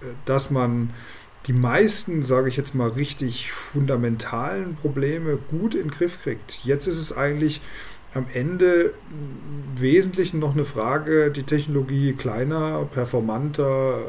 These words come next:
leistungsfähiger zu machen. Also wir, wir, wir haben eigentlich, wenn man mal die Analogie zum Smartphone-Zeitalter sieht,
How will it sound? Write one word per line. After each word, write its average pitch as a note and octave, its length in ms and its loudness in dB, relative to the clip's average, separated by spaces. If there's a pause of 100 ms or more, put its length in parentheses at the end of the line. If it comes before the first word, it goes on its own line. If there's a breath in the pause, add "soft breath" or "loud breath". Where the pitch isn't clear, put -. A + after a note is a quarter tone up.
(140)
leistungsfähiger C#3 880 0
zu D3 140 -4
machen. C#3+ 380 2 (480 loud breath)
Also C3 220 0 (200)
wir, B2 260 2
wir, B2+ 320 4
wir A#2+ 220 2
haben E3+ 180 0
eigentlich, D3+ 480 0
wenn C3 140 0
man B2+ 140 -2
mal B2+ 180 0
die B2+ 240 -2
Analogie B2 560 0
zum C3 340 0
Smartphone-Zeitalter C3+ 1200 0
sieht, C3+ 200 0